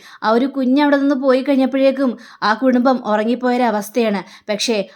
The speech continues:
അപ്പോഴാണ് ബാലന് താൻ ചെയ്ത ഏറ്റവും വലിയ തെറ്റ് മനസ്സിലാകുന്നത്. അനിയന്മാർക്ക് വേണ്ടി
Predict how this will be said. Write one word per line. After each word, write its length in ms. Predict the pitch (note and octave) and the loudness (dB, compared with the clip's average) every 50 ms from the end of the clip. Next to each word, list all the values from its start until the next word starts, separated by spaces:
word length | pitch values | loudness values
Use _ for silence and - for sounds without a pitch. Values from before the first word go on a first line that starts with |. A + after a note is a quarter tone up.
| - - F#3 | -8 -4 -4
അപ്പോഴാണ് 600 | G3 G3 G3 - C#4 C#4 C#4 C4 B3 A#3 A#3 A#3+ | -4 -4 -4 0 2 2 4 4 4 4 4 2
ബാലന് 520 | A3+ A#3 G#3 G#3 G3+ G#3+ A3+ A#3+ C4 C4 A#3 - - - - _ _ - | 2 2 2 2 2 2 2 2 2 2 0 -2 -8 -16 -20 _ _ 0
താൻ 260 | C4+ B3+ C4 C#4 E4 F#4 E4+ | 2 4 4 4 2 0 0
ചെയ്ത 260 | - E4 D#4 D4+ D#4+ E4 D4+ B3+ | 0 0 2 2 2 2 4 4
ഏറ്റവും 480 | B3 B3+ C4 C4 - - F#4+ F#4+ F#4 | 2 2 2 0 -2 -2 0 0 2
വലിയ 200 | E4 D#4 D4 C4+ | 2 2 2 0
തെറ്റ് 380 | C#4 C#4+ C#4+ B3 B3+ - D#4+ D#4+ | 0 0 0 0 0 0 2 2
മനസ്സിലാകുന്നത്. 800 | D4+ C#4+ B3+ A#3+ A#3+ - C4+ C4 C4 C4 C#4 C4+ C#4 B3 B3+ G3+ - - _ _ _ _ _ _ _ _ _ _ _ _ - | 4 4 2 2 0 0 2 4 4 4 4 4 4 2 0 -2 -4 -6 _ _ _ _ _ _ _ _ _ _ _ _ -6
അനിയന്മാർക്ക് 720 | G#3+ G#3 A3 A3+ A#3 B3+ C4+ D4 D4+ D4+ D4+ D4+ D4+ D4+ E4 | -2 0 2 4 4 4 6 6 6 6 6 4 4 2 2
വേണ്ടി 400 | E4 D#4 D4 C#4+ C#4+ C#4+ C#4+ C4 | 4 4 4 4 4 4 2 0